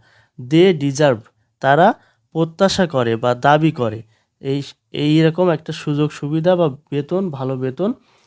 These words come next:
গ্রহণ করতে। এগুলো তাদেরকে কী করবে? সাহায্য করবে।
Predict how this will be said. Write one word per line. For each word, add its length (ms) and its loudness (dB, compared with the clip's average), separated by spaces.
গ্রহণ 400 0
করতে। 420 -10
এগুলো 320 -2
তাদেরকে 320 0
কী 180 -10
করবে? 320 0
সাহায্য 440 -4
করবে। 300 -12